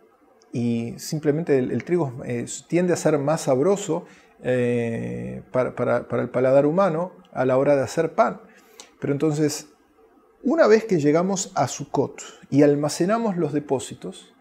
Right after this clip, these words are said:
eh, culminamos,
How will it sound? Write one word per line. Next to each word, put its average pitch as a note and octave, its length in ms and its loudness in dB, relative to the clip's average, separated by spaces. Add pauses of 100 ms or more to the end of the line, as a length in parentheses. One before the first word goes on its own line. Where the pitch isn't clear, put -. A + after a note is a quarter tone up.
(1160)
eh, C3 440 -4 (1500)
culminamos, D3+ 760 -4